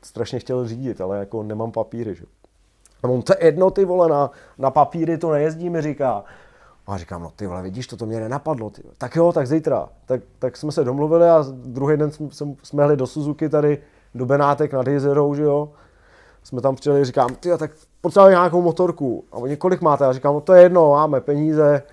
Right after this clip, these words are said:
potřebujeme nějakou motorku pro začátečníka.“ A on jako začátečníka, já říkám: „No, neumím nic,“ tak, tak on naštěstí byl jako rozumnej, nechtěl jenom vydělávat, tak mi řekl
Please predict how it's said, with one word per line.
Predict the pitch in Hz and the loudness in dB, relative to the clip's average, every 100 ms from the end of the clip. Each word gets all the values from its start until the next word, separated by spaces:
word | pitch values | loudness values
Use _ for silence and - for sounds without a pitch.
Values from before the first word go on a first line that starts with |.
| _ | _
potřebujeme | - - 160 | -14 -2 2
nějakou | 143 165 | 2 0
motorku | 147 135 143 135 | -2 -2 -4 -6
pro | 131 120 | -8 -4
začátečníka.“ | 143 143 127 123 - 113 101 87 90 _ _ - | -2 0 -2 -2 -8 -14 -12 -16 -18 _ _ -10
A | |
on | 110 120 | -4 -2
jako | 131 135 135 156 | 0 -2 -4 -4
začátečníka, | 135 151 147 143 139 147 | -4 -4 -4 -6 -8 -4
já | 143 | -4
říkám: | 160 156 | -2 -2
„No, | 156 | 0
neumím | 170 170 160 | 0 2 0
nic,“ | 143 143 147 | 0 -4 -6
tak, | - 104 _ _ _ _ _ | -14 -14 _ _ _ _ _
tak | 131 127 | -8 -4
on | 139 | -4
naštěstí | 131 - 143 151 | -4 -6 -10 -8
byl | 147 147 | -2 0
jako | 139 139 | 0 -2
rozumnej, | 113 110 127 135 | -4 -4 -4 -2
nechtěl | 123 - 139 | -2 -4 -4
jenom | 135 135 | -4 -4
vydělávat, | 117 113 127 123 131 | -4 0 2 2 0
tak | 131 139 | -4 -6
mi | 135 | -8
řekl | 127 131 | -8 -8